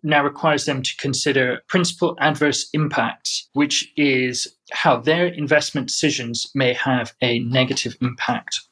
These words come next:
on environmental and sustainability factors. So I think one of the best known parts of S F D R regulation is the Article six, Article eight, and Article nine classification of funds. Generally speaking, Article six funds are standard funds that do not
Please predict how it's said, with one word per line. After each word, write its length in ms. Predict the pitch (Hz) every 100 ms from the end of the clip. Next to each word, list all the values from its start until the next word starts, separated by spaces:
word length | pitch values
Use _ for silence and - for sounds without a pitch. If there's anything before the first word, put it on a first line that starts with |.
| -
on 280 | 120 113 98
environmental 800 | 123 120 113 110 110 - 120 -
and 120 | 120
sustainability 960 | 113 - - 127 113 110 110 - - -
factors. 840 | - 127 120 - - 104 - - _
So 120 | -
I 40 | 139
think 180 | 170 160
one 140 | 165
of 60 | 139
the 60 |
best 380 | 135 175 175 -
known 280 | 156 139 131
parts 440 | - 131 123 -
of 300 | - - - -
S 240 | 127 127 -
F 140 | 123
D 140 | - 127
R 160 | 113
regulation 800 | 120 113 123 131 135 - 131 127 _
is 460 | 160 147 139 - - 135
the 240 | 127 123
Article 420 | 143 156 - -
six, 440 | 131 - 180 - -
Article 380 | 131 131 - - -
eight, 220 | 135 131
and 80 | 127
Article 400 | 123 123 - 127
nine 380 | 123 123 117 113 -
classification 840 | - 117 - - - 131 120 117
of 80 | 120
funds. 640 | - 120 113 110 - - _ -
Generally 340 | 160 135 123
speaking, 580 | 120 - 139 - 135 -
Article 420 | 143 151 - -
six 320 | 123 - 170 -
funds 360 | 120 117 117 -
are 60 |
standard 420 | - 160 147 139
funds 380 | 135 131 123 123
that 240 | - 120 -
do 140 | 147
not 360 | 139 165 -